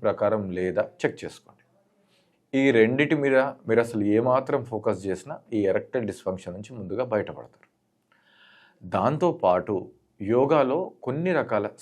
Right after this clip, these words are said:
సింపుల్ ప్రాక్టీసెస్ చేసుకోవడం వల్ల మనము ఎరెక్టైల్ డిస్‌ఫంక్షన్‌ని అధిగమించవచ్చు. ఓకేనా?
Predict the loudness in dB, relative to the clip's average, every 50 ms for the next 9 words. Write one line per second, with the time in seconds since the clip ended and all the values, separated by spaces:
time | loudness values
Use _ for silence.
0 | -14 -10 -10 -8 -8 -6 -6 -6 -6 -6 -10 -12 _ -6 -4 -4 -4 -6 _ _
1 | -8 -6 -6 -6 -8 -10 -12 -12 -16 _ -8 -4 -2 -2 -2 -4 -8 -10 -6 -2
2 | -2 0 0 -2 -4 -6 -8 -6 -6 -4 -2 -2 -2 -4 -6 _ _ _ _ _
3 | _ _ _ _ _ _ _ -4 -2 0 0 0 -2 -4 -6 -6 -8 -12 _ _
4 | _ _ -6 -2 2 2 2 2 0 -2 -2 0 0 0 0 -2 -4 -6 -8 -10
5 | -10 -10 -8 -10 -12 -12 -10 -12 -12 -8 _ -6 -4 -4 -4 -4 -4 -4 -6 -8
6 | -10 -10 -12 -14 -14 -16 -20 -20 -20 _ _ _ _ _ _ _ _ _ _ _
7 | _ _ _ _ _ _ _ _ _ _ _ _ _ _ -8 -6 -4 -6 -6